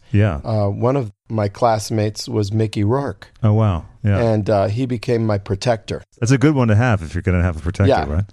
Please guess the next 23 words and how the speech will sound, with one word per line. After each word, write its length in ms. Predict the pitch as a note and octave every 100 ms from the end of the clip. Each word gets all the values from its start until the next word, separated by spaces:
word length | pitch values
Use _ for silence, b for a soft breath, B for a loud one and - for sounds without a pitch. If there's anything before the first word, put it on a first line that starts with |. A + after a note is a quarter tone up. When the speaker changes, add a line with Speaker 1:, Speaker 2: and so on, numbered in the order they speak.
| -
Speaker 2:
And 160 | A#2+
so 320 | - A#2+ A2
there 160 | G2+ G#2
was 200 | G2 G2
this 240 | G#2+ G2
bully, 540 | G#2+ F2 B2+ A#2+ G2+ G#2 b b b b b
and 280 | A2 G2+ G2+
he 260 | G2 G#2+ G2
always 360 | G2 G2 F#2+ -
used 140 | -
to 60 | -
say, 340 | - F#2 F2+ - b b -
"I'm 180 | G#2+ G2+
gonna 300 | F#2 A2 F#2+ F2 _
kick 220 | - C3+ A2
your 120 | B2
ass 300 | A2+ G#2+ -
after 260 | G2+ G2 G2+
school. 300 | - - G#2
I'm 100 | A#2
gonna 180 | G#2
kill 380 | E2+ - E3 D3+
you." 360 | B2+ A#2 A#2+